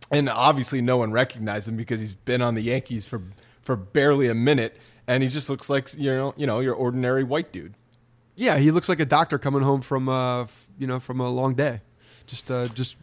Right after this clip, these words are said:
Speaker 2: just ready to go.
Speaker 1: Um, so I wanna talk about Zach Britton,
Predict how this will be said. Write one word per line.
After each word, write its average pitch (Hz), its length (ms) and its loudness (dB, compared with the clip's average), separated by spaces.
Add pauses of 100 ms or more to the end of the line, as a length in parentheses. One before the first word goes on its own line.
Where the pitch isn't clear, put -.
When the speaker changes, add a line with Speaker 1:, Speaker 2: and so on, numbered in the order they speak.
Speaker 2:
just 123 180 -6
ready 127 180 0
to 123 80 0
go. 123 220 -2 (880)
Speaker 1:
Um, 165 580 0
so 190 240 2
I 185 100 2
wanna 294 180 6
talk 196 180 4
about 165 240 6
Zach 127 320 2
Britton, 98 340 -2